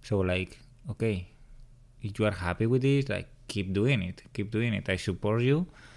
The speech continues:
And I always did it from the first day.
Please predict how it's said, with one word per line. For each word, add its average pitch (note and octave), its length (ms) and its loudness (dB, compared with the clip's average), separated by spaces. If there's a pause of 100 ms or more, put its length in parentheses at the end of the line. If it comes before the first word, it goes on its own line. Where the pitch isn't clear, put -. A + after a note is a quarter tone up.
(520)
And G#2+ 500 8 (380)
I G#2 120 10
always F#2 240 4
did F2+ 180 2
it A#2 120 0
from A#2 200 0
the G#2+ 60 0
first G#2+ 260 0
day. B2 260 2